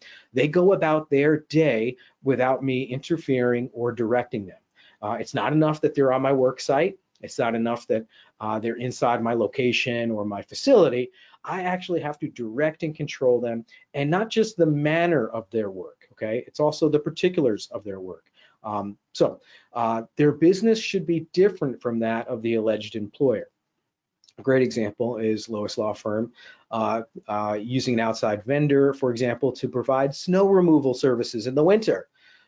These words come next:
Uh, the snow removal, uh, company, uh, someone sustains an injury working for them. Uh, I'm gonna say, "No, you're an independent contractor. You, that snow removal is not part of Lois Law Firm's core competency. That's not something we do. It's something we hold ourselves out as offering.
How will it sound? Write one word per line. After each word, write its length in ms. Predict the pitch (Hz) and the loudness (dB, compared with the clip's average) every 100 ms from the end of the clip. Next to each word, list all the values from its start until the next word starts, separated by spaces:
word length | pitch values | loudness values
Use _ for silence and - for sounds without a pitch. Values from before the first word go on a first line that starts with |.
| _ | _
Uh, 280 | 123 113 113 110 _ - | -6 -4 -4 -8 _ -8
the 340 | 113 113 110 | -6 -6 -8
snow 260 | - 147 139 | -2 2 4
removal, 720 | 131 131 135 135 131 135 - | 2 4 4 4 2 2 -2
uh, 120 | 120 113 | -6 -4
company, 580 | 151 151 160 156 156 - | -4 -2 0 0 0 -4
uh, 140 | 110 110 | -8 -6
someone 260 | 131 123 | -4 -4
sustains 420 | 117 - 131 123 120 | -6 -8 -6 -4 -2
an 60 | |
injury 260 | 131 135 127 | -2 2 4
working 320 | 135 147 143 | 4 2 -2
for 120 | 139 | -4
them. 280 | 135 131 135 - - - _ 123 | -4 -2 -4 -10 -20 -20 _ -12
Uh, 100 | 127 | -8
I'm 140 | 131 151 | -2 0
gonna 100 | 147 | 2
say, 140 | 143 | 0
"No, 180 | 143 151 | 0 2
you're 220 | 147 156 | 4 4
an 80 | 156 | 2
independent 360 | 151 - 123 | 0 -2 -4
contractor. 600 | 131 131 131 113 113 101 101 | -4 -4 -2 -2 -4 -10 -10
You, 160 | 120 - | -12 -4
that 260 | 127 135 - | -2 -2 -6
snow 220 | - 151 | 2 4
removal 400 | 151 147 139 127 | 6 4 4 2
is 100 | 120 | 2
not 220 | 113 - | -6 -4
part 240 | 143 135 | 0 2
of 140 | 131 117 | 0 -2
Lois 320 | 117 120 - | -4 -4 -2
Law 160 | 113 113 | -2 -2
Firm's 280 | 117 113 | -6 -8
core 220 | - 123 110 | -8 -8 -8
competency. 640 | - 135 135 127 123 120 | -2 -2 0 -4 -4 -6
That's 160 | 104 120 | -6 -6
not 160 | 123 | -6
something 380 | 139 - 131 117 | -8 -8 -6 -2
we 100 | 117 | -4
do. 380 | 107 110 120 123 | -2 0 2 2
It's 100 | 110 | 0
something 260 | 120 123 | -4 -4
we 120 | 117 104 | -4 -4
hold 180 | 120 | -2
ourselves 380 | 117 113 117 113 | 0 0 0 0
out 160 | 113 95 | -2 -2
as 100 | - | -6
offering. 580 | 120 131 - 156 156 170 | -2 -2 0 0 0 0